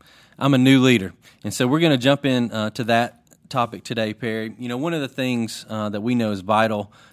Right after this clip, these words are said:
to a growing organization is finding and developing new leaders. A new, and as new leaders are put in place, they face specific challenges, uh, that sometimes leads to pitfalls. Today we wanna talk, talk to the young leaders out there and provide some information that we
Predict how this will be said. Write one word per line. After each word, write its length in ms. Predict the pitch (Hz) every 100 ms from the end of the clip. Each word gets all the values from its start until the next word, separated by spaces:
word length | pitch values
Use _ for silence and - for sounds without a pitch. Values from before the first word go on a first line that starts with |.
| -
to 120 | 113
a 40 |
growing 420 | 107 120 123 120
organization 760 | 104 110 110 104 104 101 - 98
is 120 | 95
finding 540 | - 110 117 117 120 95
and 120 | 104
developing 600 | 98 107 107 104 101 98
new 160 | 104 101
leaders. 440 | 98 90 92 -
A 80 | 107
new, 360 | 110 127 123 123 - - _
and 140 | 110
as 140 | 131 135
new 180 | 143 147
leaders 260 | 147 131
are 60 | 120
put 220 | - 131
in 80 | 120
place, 560 | - 120 110 107 -
they 160 | - 117
face 280 | - 117 -
specific 540 | - - - 143 135
challenges, 800 | - 131 127 113 95 98 98 - _ - - -
uh, 140 | 107
that 160 | 110 -
sometimes 580 | - 208 190 139 117
leads 480 | 104 113 107 104 - -
to 80 | -
pitfalls. 720 | - 135 - 87 80 92 - _ - - -
Today 260 | 131 156
we 60 | 156
wanna 220 | 147 131
talk, 280 | 139 120 120 - _ -
talk 260 | 175 139 -
to 160 | 196
the 120 | 190 160
young 260 | 139 123
leaders 300 | 113 110 104
out 180 | 104 -
there 220 | 101 104
and 100 | 104
provide 380 | 107 104 113 117
some 140 | 120
information 640 | 117 107 104 104 101 - 101
that 100 | 101
we 360 | 120 135 135